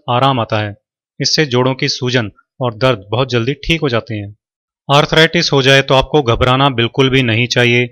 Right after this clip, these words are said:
क्योंकि आयुर्वेद और नेचुरोपैथी में इस बीमारी के लिए हजारों कारगर उपचार बताए गए हैं। उन्हीं में से एक उपचार आज मैंने आपको बताया है,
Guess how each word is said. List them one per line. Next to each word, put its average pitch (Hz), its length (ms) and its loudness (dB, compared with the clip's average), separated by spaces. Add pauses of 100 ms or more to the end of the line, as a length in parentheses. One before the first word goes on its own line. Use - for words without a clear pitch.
(220)
क्योंकि 147 320 -2
आयुर्वेद 131 560 2 (100)
और 151 200 2
नेचुरोपैथी 131 680 0
में 117 160 -2 (100)
इस 147 160 0
बीमारी 120 400 2
के - 140 -10
लिए 104 160 -4 (340)
हजारों 135 400 2
कारगर 127 380 2
उपचार 123 340 0
बताए 127 340 0
गए 113 140 0
हैं। 104 180 -4 (420)
उन्हीं 151 200 4
में 160 120 4
से 147 160 2 (120)
एक - 140 -2
उपचार 117 400 0 (280)
आज 131 200 2
मैंने 120 200 0
आपको 113 240 -4
बताया 117 360 0
है, 135 160 -2